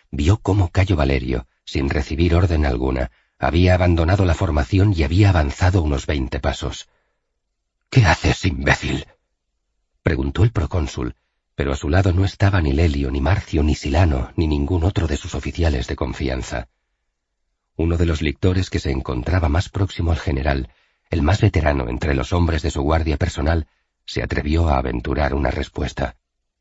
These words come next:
"Creo que teme que los hombres se asusten, mi general. Se ha adelantado para que todos le vean. Como ejemplo, supongo".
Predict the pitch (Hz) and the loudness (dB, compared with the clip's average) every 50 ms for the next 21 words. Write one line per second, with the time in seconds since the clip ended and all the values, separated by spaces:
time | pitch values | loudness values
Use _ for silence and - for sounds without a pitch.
0 | _ _ _ _ _ _ _ _ _ _ _ _ _ _ _ _ _ _ - - | _ _ _ _ _ _ _ _ _ _ _ _ _ _ _ _ _ _ 0 2
1 | 110 107 87 82 - - - - 107 104 95 - - 90 80 - - 127 117 101 | 2 2 2 2 -2 -2 2 2 4 4 4 2 2 0 2 4 4 4 4 4
2 | 78 73 - - - - 104 95 - - - - 65 65 62 - - 87 76 65 | 2 2 2 0 0 0 0 -2 -2 -4 -4 -2 -2 -2 -2 -2 -2 -2 0 2
3 | 69 82 73 67 - _ _ _ _ _ _ _ _ _ _ _ _ - - 80 | 2 2 2 0 -2 _ _ _ _ _ _ _ _ _ _ _ _ -6 -2 2
4 | - 92 92 90 95 85 76 69 65 - 101 92 82 76 - - 71 76 - 135 | 4 4 4 4 4 2 2 2 2 2 2 2 4 2 2 2 0 0 -2 -2
5 | - 101 95 87 82 - - 67 73 80 71 65 62 58 - _ _ _ _ _ | 0 2 2 2 2 0 -2 -2 0 0 0 0 -2 -6 -10 _ _ _ _ _
6 | _ _ _ _ _ _ - 71 71 71 64 58 - - 98 98 82 - - 57 | _ _ _ _ _ _ -6 -4 -2 0 -2 0 2 2 2 2 2 0 -4 -4
7 | 104 - - - - - - - 80 80 73 64 - - - | -4 -6 -8 -10 -10 -10 -4 -2 -2 -2 -2 -4 -6 -8 -10